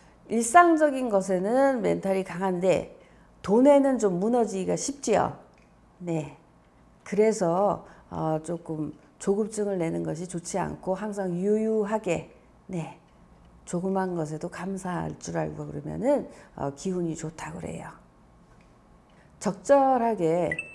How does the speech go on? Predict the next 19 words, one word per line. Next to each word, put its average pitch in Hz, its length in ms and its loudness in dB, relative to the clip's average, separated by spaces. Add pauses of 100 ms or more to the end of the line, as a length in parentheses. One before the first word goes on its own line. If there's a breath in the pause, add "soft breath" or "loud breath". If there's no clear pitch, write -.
(120)
유유하게 208 680 2
불려나가는 175 680 0
게 185 140 -2
최고인 240 420 -2
것 160 60 -8
같습니다. 156 840 -8 (1080)
포커페이스라는 247 1040 -2
말 156 340 -4 (280)
있죠. 151 760 -6 (440)
네. 143 300 -10 (800 soft breath)
카드 320 280 0
놀이 233 300 0
할 165 220 -2
때요, 165 720 -2 (360 loud breath)
어, 160 500 -2 (420 loud breath)
좋은 240 400 2
카드든 220 640 0
나쁜 202 320 -6
카드든 190 600 -4